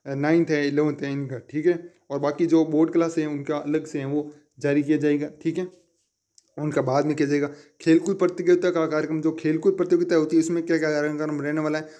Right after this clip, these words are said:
तो देखो यहाँ पर क्या, देखो, अ, तहसील स्तरीय शिक्षक खेलकूद प्रतियोगिता पन्द्रह से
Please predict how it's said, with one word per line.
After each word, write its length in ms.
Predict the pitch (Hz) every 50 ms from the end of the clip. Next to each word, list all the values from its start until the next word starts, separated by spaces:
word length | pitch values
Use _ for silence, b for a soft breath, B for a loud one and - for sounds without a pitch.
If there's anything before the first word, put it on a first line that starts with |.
| B B -
तो 80 | 185
देखो 240 | 185 202 196 196 208
यहाँ 160 | 202 190 190
पर 140 | 185 190 185
क्या, 120 | 175 190 175
देखो, 320 | 180 180 185 180 180 180 B B _ -
अ, 60 | 143 143
तहसील 460 | 135 160 190 208 202 226 214 208 202
स्तरीय 480 | 196 - 208 196 202 208 202 190 - - -
शिक्षक 520 | - 190 190 190 - 202 196 196 196 - - - _ -
खेलकूद 380 | 170 160 160 160 160 190 180 180
प्रतियोगिता 320 | 170 165 175 175 175 175
पन्द्रह 440 | 175 175 196 196 196 196 196 196 196
से 300 | 196 - 180 180 180